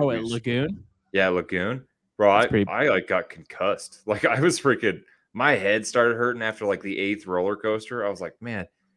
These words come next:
Speaker 2: I
Speaker 1: I
Speaker 2: was
Speaker 1: feel like
Speaker 2: like,
Speaker 1: that's
Speaker 2: "Oh,
Speaker 1: what
Speaker 2: man."
Speaker 1: happens as you get older. I feel like you can't take it anymore. Like,
Speaker 2: He
Speaker 1: I feel
Speaker 2: was
Speaker 1: like
Speaker 2: even
Speaker 1: that's what
Speaker 2: getting a
Speaker 1: happened.
Speaker 2: little, yeah. Which, dude, I used to love roller, I still do. Like, roller coasters are fun, I think.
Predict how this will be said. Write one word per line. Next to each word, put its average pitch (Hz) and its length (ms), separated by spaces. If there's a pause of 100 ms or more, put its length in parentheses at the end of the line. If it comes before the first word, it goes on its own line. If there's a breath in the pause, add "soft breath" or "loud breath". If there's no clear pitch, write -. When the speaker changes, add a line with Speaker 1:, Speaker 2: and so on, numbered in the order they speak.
(220)
Speaker 2:
I 131 60
Speaker 1:
I - 20
Speaker 2:
was 135 60
Speaker 1:
feel 117 80
like - 80
Speaker 2:
like, - 80
Speaker 1:
that's - 20
Speaker 2:
"Oh, - 80
Speaker 1:
what - 80
Speaker 2:
man." - 20
Speaker 1:
happens 185 240
as 135 140
you 131 100
get - 200
older. 131 280
I 101 60
feel 143 160
like 131 160
you 127 80
can't 135 320
take 156 240
it - 20
anymore. 101 520 (200)
Like, 123 200
Speaker 2:
He 156 40
Speaker 1:
I - 40
feel 415 60
Speaker 2:
was 370 80
Speaker 1:
like 143 120
Speaker 2:
even 135 80
Speaker 1:
that's 113 120
what 135 80
Speaker 2:
getting 117 60
a 143 40
Speaker 1:
happened. 104 180
Speaker 2:
little, 95 240 (400)
yeah. 165 440 (240 soft breath)
Which, 220 180
dude, 240 140
I 233 80
used 294 240
to 175 80
love 120 360
roller, 110 220
I 127 80
still 208 240
do. 110 300
Like, 87 200
roller 147 160
coasters 120 320
are 85 80
fun, 104 320
I 87 140
think. - 260